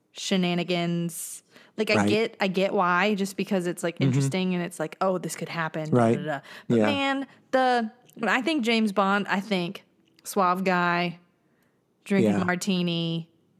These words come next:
Speaker 2: Mm-hmm.
Speaker 1: playing cards.
Speaker 2: My,
Speaker 1: You
Speaker 2: my
Speaker 1: know what
Speaker 2: favorite
Speaker 1: I
Speaker 2: part of
Speaker 1: mean?
Speaker 2: Casino Royale is when they've got him in there.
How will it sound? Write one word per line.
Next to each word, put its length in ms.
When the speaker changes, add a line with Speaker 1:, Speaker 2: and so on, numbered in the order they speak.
Speaker 2:
Mm-hmm. 340
Speaker 1:
playing 420
cards. 880
Speaker 2:
My, 100
Speaker 1:
You 80
Speaker 2:
my 80
Speaker 1:
know 20
what 40
Speaker 2:
favorite 100
Speaker 1:
I 80
Speaker 2:
part 160
of 60
Speaker 1:
mean? 100
Speaker 2:
Casino 480
Royale 520
is 120
when 160
they've 180
got 220
him 120
in 120
there. 320